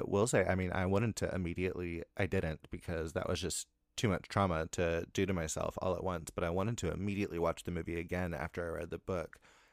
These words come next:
having the extra context for those characters that I'm sure the actors had at the time, knowing what was going on in their heads and the things that, that weren't in the movie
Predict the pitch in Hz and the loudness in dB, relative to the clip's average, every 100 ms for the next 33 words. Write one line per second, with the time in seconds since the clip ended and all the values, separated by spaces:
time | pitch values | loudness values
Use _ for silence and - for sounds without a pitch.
0 | _ - 98 92 90 76 - - - 95 | _ 0 2 2 0 -2 -2 -4 -2 -2
1 | 90 85 85 - - - 92 85 - 87 | -2 0 -4 -4 -8 -4 -2 -2 -2 -4
2 | 82 - 85 - 92 87 87 78 80 - | -4 -4 -6 -4 -4 -2 -2 2 0 0
3 | 80 76 78 - _ _ - 90 87 69 | 0 -2 -2 -8 _ _ -10 -6 -2 -4
4 | 80 - _ _ _ _ _ _ - 95 | -4 -12 _ _ _ _ _ _ -6 -4
5 | - 85 - 71 78 90 - _ _ _ | -4 -6 -6 -6 -6 -8 -12 _ _ _
6 | _ _ _ _ _ _ - 92 87 87 | _ _ _ _ _ _ -2 0 0 -2
7 | - 87 90 85 82 82 85 85 80 85 | -4 -2 -2 0 -2 -2 -2 -2 -4 -6
8 | 85 82 80 80 85 82 - _ _ - | -4 -4 -6 -6 -6 -6 -8 _ _ -4
9 | 92 - 90 113 - 87 82 82 78 78 | -2 0 2 2 0 -4 -4 -6 -6 -8
10 | 80 | -10